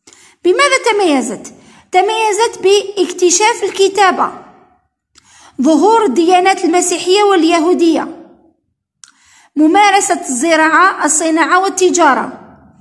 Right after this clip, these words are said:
ظهور الحضارات مصر، الشام، الهند، الصين. ونزيد لكم وحدة من عندي، يعني أنا عندي كما بنتي واش عطيت لها، قلت لها: "تميزت باكتشاف الكتابة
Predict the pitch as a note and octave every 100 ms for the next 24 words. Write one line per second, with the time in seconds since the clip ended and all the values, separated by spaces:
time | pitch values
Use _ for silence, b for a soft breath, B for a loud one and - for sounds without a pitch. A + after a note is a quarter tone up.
0 | b b b - B3+ D#4 F4+ G4 F4 E4+
1 | D#4 D4 D4 E4+ E4+ D#4 E4+ E4 C4+ E4+
2 | D#4+ D4 C#4+ E4+ C4 - D4 F4 - B
3 | B B D#4 D#4+ E4+ E4+ - F4 E4+ D4
4 | D#4 D4 B3 C4+ C4 D4+ G#4+ B B B
5 | - - - - C4+ D4+ E4 D4+ D4+ D4
6 | E4+ E4+ E4 C4+ B3+ - C4+ C#4 C#4+ C4+
7 | D4 D#4 D#4+ D4 D4+ C#4 C#4+ D#4+ E4 D#4
8 | C#4 C#4 C#4 D4 C#4+ C#4+ C4+ B3+ D#4+ C4
9 | - - - - F#4 - G4+ G#4 G4 F4+
10 | F#4 F4+ F#4+ E4 C4+ D4